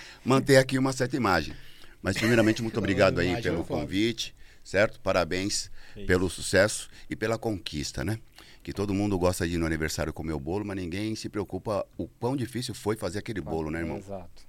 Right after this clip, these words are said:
Speaker 3: exato. E a gente sabe bem como foi isso pra você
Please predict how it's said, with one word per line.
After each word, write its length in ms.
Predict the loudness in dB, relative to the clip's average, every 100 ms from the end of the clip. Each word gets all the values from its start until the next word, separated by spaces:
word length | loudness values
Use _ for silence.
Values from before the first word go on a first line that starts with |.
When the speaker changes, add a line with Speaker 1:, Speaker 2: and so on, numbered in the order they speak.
| -18 -16
Speaker 3:
exato. 440 | -12 -12 -12 -16 -18 -18 -18 -16 -6
E 120 | 0
a 100 | 0
gente 220 | 0 -2
sabe 200 | -2 -2
bem 460 | -2 -2 -2 -4 -8 -14 -16 -18 -20
como 240 | -8 -6 -4
foi 300 | -4 -2 0
isso 160 | -2
pra 100 | -2
você 540 | 0 -2 -2 0 0